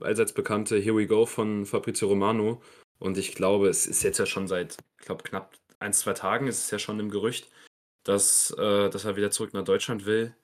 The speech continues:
weil der Brighton-Wechsel ja dann nicht funktioniert hat. Und, ähm, ja, ich glaube, wir können uns auf Mahmoud Dahoud, glaub ich, in der Bundesliga wieder freuen. Und ich glaube, ich, in der, in der,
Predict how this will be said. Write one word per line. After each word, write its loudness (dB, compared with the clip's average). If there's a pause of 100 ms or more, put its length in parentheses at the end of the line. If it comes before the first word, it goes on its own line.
(460)
weil 0
der 4
Brighton-Wechsel 0
ja 4
dann 2
nicht -4
funktioniert -4
hat. -6
Und, -6
ähm, -4 (920)
ja, 0 (100)
ich -8
glaube, 6
wir 4
können 0
uns 0
auf -8 (220)
Mahmoud -2
Dahoud, -2
glaub 2
ich, -2
in 0
der 2
Bundesliga 0
wieder -4
freuen. 0 (100)
Und -4
ich -2
glaube, 4
ich, 0 (120)
in -8
der, 4
in -6
der, 0